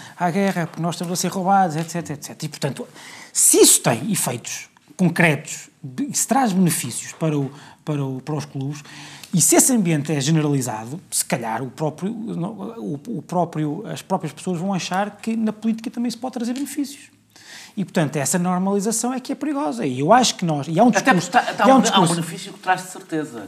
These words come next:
Speaker 2: que é isso como se viu nos Estados Unidos, na política, que é o amb-, um ambiente de brutal, eh, eh, eh, eh, violência no discurso faz com que tu deixes de ouvir o opositor. E, o, com que,
Speaker 1: E mais,
Speaker 2: com, um lado
Speaker 1: repara,
Speaker 2: deixe de ouvir o
Speaker 1: e
Speaker 2: outro
Speaker 1: mais,
Speaker 2: e, portanto, não seja
Speaker 1: e mais, e depois,
Speaker 2: sensível ao
Speaker 1: voltando,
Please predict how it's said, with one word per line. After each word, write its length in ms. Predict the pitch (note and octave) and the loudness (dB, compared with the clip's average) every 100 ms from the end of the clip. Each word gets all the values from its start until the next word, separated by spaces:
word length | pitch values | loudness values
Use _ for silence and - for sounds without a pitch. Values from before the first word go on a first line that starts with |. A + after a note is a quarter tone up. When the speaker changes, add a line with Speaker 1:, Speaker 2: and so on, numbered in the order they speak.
| F#2+ | -10
Speaker 2:
que 100 | A#2+ | -8
é 220 | G#2 E2+ - - | -8 -10 -18 -16
isso 200 | G#2+ A2 | -10 -8
como 120 | - C3 | -8 -6
se 120 | - | -4
viu 80 | C#3 | -6
nos 80 | |
Estados 260 | C#3+ D3 D3 | -2 -2 -2
Unidos, 260 | D#3 A#2 G2 | -2 -4 -6
na 100 | F#2 | -10
política, 500 | A#2+ A2+ - E2 E2+ | -4 -4 -4 -14 -14
que 120 | - | -12
é 80 | D#2+ - - - - - - _ _ _ | -12 -14 -20 -20 -20 -20 -20 _ _ _
o 180 | A#2+ A#2+ | -2 0
amb-, 240 | B2+ A2+ | 0 -2
um 320 | C3+ A2 A#2 | -6 -6 -2
ambiente 480 | A#2 A2+ B2+ F3 - | -2 2 4 4 0
de 140 | G#2 A#2 | -6 -6
brutal, 760 | F#2 B2+ B2 - E3 C#3 A2+ | -2 -2 0 6 8 8 6
eh, 40 | G#2+ | 2
eh, 60 | - | -2
eh, 960 | A2 G2+ - G#2+ G2+ G2 G2+ G2 F#2+ F2 | -4 -4 -4 -4 -4 -6 -6 -4 -6 -6
eh, 280 | G2 F#2+ F#2 | -6 -6 -6
violência 640 | F#2+ B2 D#3 C#3+ C#3+ - A2 | -6 2 4 6 6 2 -6
no 120 | G#2 | -10
discurso 360 | - C3 D#3 | -6 -6 -6
faz 220 | - D3 D3 | 0 0 0
com 160 | D#3 | -6
que 60 | D3+ | -10
tu 80 | D3 | -4
deixes 220 | D3+ D3 | -4 -4
de 60 | D3+ | -6
ouvir 240 | C3+ C#3 | -2 -2
o 80 | C#3 | -2
opositor. 460 | C#3+ C#3+ D#3 G2+ - - - - - | -6 -10 -8 -8 -10 -18 -20 -20 -8
E, 100 | A#2+ B2+ | -6 -2
o, 200 | A#2+ B2+ | 0 0
com 300 | - - B2+ | -2 -6 -4
que, 120 | - - - | -4 -6 -4
Speaker 1:
E 80 | |
mais, 280 | F#3+ A3+ G#3 | 0 0 0
Speaker 2:
com, 60 | D3 | 0
um 80 | D3+ | 4
lado 120 | E3 G#3 | 6 6
Speaker 1:
repara, 160 | F#3+ | 8
Speaker 2:
deixe 200 | G3 - | 6 6
de 80 | E3 | 6
ouvir 300 | E3+ D#3+ G#3+ | 6 8 8
o 60 | E3+ | 8
Speaker 1:
e 20 | |
Speaker 2:
outro 180 | D#3 G3+ | 8 10
Speaker 1:
mais, 220 | A3 F3 | 8 6
Speaker 2:
e, 40 | G#3 | 0
portanto, 280 | - G#3+ G#3+ | -4 -4 0
não 140 | G3 | 0
seja 260 | F#3+ G3+ G3 | 2 4 8
Speaker 1:
e 40 | |
mais, 240 | A#3 G3+ | 8 8
e 40 | D3+ | 4
depois, 100 | D3+ F#3+ | 4 6
Speaker 2:
sensível 80 | F3+ | 8
ao 60 | D#3+ | 8
Speaker 1:
voltando, 140 | F3+ | 8